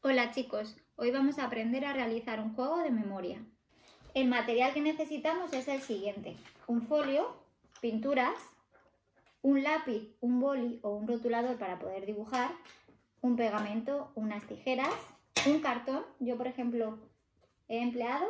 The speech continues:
el de la leche, y un objeto con forma redonda, una cápsula de café o cualquier cosa que encontréis por casa.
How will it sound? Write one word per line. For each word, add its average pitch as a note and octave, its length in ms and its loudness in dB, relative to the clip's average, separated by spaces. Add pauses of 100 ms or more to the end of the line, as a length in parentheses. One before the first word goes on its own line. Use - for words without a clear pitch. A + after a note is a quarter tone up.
(120)
el G#3 160 -2
de F#3+ 80 -6
la F#3+ 120 -4
leche, - 400 -8 (460)
y C4 140 2
un C#4 100 4
objeto C#4+ 480 2
con A3+ 260 0
forma E4 360 0 (160)
redonda, G#3 600 -2 (1400)
una C4 260 4
cápsula G#3 400 -4
de F#3+ 120 -6
café B3+ 520 -4
o G#3 140 -4
cualquier G#3 320 -4
cosa B3+ 260 -8
que C4 60 -10
encontréis G3+ 460 -6
por G3 160 -8
casa. - 340 -16